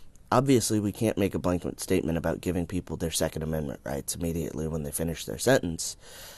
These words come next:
uh, because weapons do factor into some felonies, but voting isn't a weapon.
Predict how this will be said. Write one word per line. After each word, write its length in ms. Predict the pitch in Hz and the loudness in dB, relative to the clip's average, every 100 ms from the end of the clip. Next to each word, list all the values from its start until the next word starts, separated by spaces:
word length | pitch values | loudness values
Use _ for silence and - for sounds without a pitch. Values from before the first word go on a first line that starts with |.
| - - | -8 4
uh, 300 | 101 101 92 78 - | 6 8 6 2 2
because 280 | 107 104 | 4 4
weapons 360 | 98 90 90 85 | 4 2 2 0
do 160 | 90 87 | 0 0
factor 400 | 85 80 - 82 | 0 -2 0 0
into 160 | 80 | 0
some 240 | - 76 78 | -2 -2 2
felonies, 560 | 85 82 50 - - - - - - - | 2 2 -4 -8 -12 -16 -18 -20 -18 0
but 100 | 92 | 2
voting 320 | 95 95 85 | 6 6 4
isn't 240 | 85 78 85 | 0 0 6
a 60 | |
weapon. 320 | 117 123 - | 8 8 4